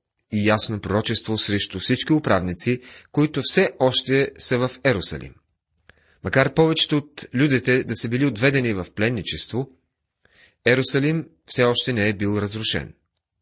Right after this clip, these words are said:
Седекия е все още на трона. Управниците са се разбунтували не само против Бога, но и срещу вавилонския цар Навуходоносор.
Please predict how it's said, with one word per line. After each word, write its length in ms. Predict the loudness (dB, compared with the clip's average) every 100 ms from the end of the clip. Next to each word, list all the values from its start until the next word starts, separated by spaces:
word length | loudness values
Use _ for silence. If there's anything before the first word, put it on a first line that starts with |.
| _ _ _ _
Седекия 680 | -4 0 2 2 2 0 -2 -10 _ -4
е 120 | -4
все 360 | 0 0 0 -2 -4
още 340 | -2 -2 -4
на 120 | -6
трона. 300 | -4 -4 -4 -14 _ _ _ _ _ _ _ _ _ _ _ -4
Управниците 600 | 0 2 2 -2 -2 0
са 140 | 0
се 180 | 2 2
разбунтували 880 | 2 0 -2 0 0 2 0 -2 -10 _ -2
не 140 | 2
само 240 | 2 2 0
против 320 | 0 0 0
Бога, 380 | 0 0 -4 -6 _ _ _ -4
но 80 | 0
и 80 |
срещу 360 | 2 2 0 -2
вавилонския 680 | -4 0 0 0 0 -2 -2
цар 360 | 0 0 -2 -6 -6
Навуходоносор. 920 | -4 -4 -4 -4 0 0 0 -4